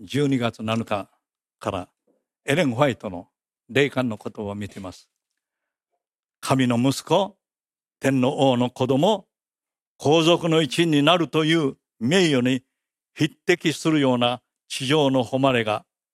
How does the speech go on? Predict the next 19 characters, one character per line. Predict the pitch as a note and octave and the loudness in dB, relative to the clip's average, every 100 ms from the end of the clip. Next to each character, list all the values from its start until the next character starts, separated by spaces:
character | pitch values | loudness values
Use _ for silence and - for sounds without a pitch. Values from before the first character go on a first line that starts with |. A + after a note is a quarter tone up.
| _ _ | _ _
あ | G3 | 0
る | G#3+ C3 | 2 0
だ | G2+ A2 | -2 0
ろ | A2 F2+ - | 0 -4 -10
う | |
か。 | - A#2+ - _ _ _ _ _ _ _ _ _ _ _ _ _ _ _ _ _ _ _ _ _ _ _ _ _ _ _ _ _ _ _ _ _ _ | -12 -12 -12 _ _ _ _ _ _ _ _ _ _ _ _ _ _ _ _ _ _ _ _ _ _ _ _ _ _ _ _ _ _ _ _ _ _
地 | - A#2+ | -10 -4
上 | A2+ E3+ | 2 2
の | E3 C#3+ | 2 0
貴 | D3 | 0
族 | E3+ - | 0 2
は | E3 E3 | 4 4
人 | D#3 D3 F3+ | 4 2 2
間 | E3+ D#3+ | 2 2
で | C3+ | 0
し | - | -2
か | C3+ | 0
な | B2+ | 2
い。 | G#2+ | 0